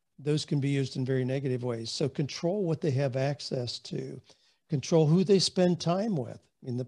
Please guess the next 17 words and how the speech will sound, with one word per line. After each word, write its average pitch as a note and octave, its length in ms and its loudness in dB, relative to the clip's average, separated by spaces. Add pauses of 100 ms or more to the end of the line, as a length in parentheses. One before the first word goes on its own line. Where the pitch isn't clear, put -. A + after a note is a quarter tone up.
kind D3 180 0
of C3+ 80 -6
people E3 300 0
they E3 140 2
spend D#3+ 360 0
time E3+ 300 0
with C3 200 -2
are C#3 60 -4
gonna C3+ 300 0 (560)
be D3+ 120 2
reflected C3+ 600 -2
in C3 100 2
the B2+ 80 -2
people C#3+ 300 -2
they, C#3 300 0 (160)
they D3 180 0
become. C3 640 -2